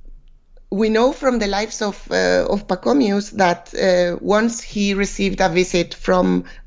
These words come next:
a Latin-speaking visitor who wanted to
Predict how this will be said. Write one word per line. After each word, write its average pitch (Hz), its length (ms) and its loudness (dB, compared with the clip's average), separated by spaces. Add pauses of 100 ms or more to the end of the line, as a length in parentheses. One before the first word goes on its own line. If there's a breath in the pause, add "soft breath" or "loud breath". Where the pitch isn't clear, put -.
a 175 180 4
Latin-speaking 180 1120 -4 (460 soft breath)
visitor 185 600 2
who 190 260 0
wanted 196 420 0
to 185 420 0